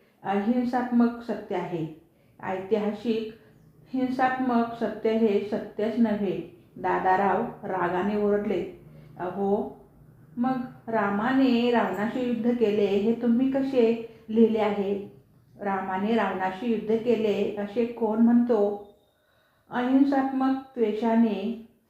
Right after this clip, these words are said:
देवरावजी ओरडले. रामाने लंकेवर पोलीस ॲक्शन घेतली. राम राम. शोकाजींनी मनातल्या मनात गोऱ्या अन काळ्या रामांची आळवणी केली. इतक्यात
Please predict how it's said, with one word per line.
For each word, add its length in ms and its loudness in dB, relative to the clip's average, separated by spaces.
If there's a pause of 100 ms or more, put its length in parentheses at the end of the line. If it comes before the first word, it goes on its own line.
(380)
देवरावजी 960 2
ओरडले. 680 -4 (760)
रामाने 800 -2
लंकेवर 600 0 (500)
पोलीस 800 2
ॲक्शन 460 -4
घेतली. 640 -2 (360)
राम 320 -4
राम. 200 2 (560)
शोकाजींनी 920 0
मनातल्या 400 -4
मनात 420 -2 (760)
गोऱ्या 460 2
अन 200 2
काळ्या 440 0
रामांची 960 -2
आळवणी 440 0
केली. 640 0 (280)
इतक्यात 520 -2